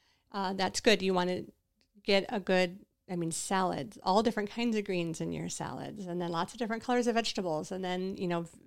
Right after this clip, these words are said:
vividly colored things like pomegranate and blueberry and things like that, and sweet potatoes. And,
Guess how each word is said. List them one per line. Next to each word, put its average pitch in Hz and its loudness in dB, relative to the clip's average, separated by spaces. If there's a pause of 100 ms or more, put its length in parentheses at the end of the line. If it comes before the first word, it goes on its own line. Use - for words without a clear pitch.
(120)
vividly 202 0
colored 190 0
things 185 -2
like 180 -2
pomegranate 190 0
and 185 -4
blueberry 185 0
and 190 -4 (880)
things 220 2
like 202 0
that, 160 -2
and 190 -6
sweet 220 -2
potatoes. 190 -4 (100)
And, 202 -2